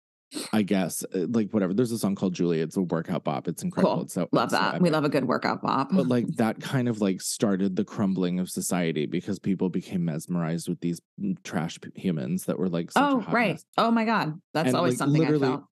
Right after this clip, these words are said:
Speaker 2: <laughs>
Speaker 1: literally what's happening now.
Speaker 2: Yeah,
Speaker 1: Um,
Speaker 2: literally.
Speaker 1: but the show was, like, the audience stood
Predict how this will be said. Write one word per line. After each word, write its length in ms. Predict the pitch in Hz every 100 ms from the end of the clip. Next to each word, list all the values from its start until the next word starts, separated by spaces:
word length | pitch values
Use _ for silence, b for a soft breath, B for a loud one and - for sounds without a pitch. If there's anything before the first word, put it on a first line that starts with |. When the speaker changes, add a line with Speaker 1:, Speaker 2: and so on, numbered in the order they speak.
| -
Speaker 2:
<laughs> 60 | 151
Speaker 1:
literally 340 | 139 123 113
what's 160 | 101 104
happening 300 | 92 85 85
now. 200 | 64 - B B -
Speaker 2:
Yeah, 200 | 185 -
Speaker 1:
Um, 80 | -
Speaker 2:
literally. 440 | 101 101 - 156 - 117 -
Speaker 1:
but 160 | 131
the 100 | 135
show 420 | 131 - 156 170 151
was, 240 | 113 110
like, 160 | 113 101
the 140 | 123 -
audience 460 | 107 120 135 135
stood 460 | - - 110 107 95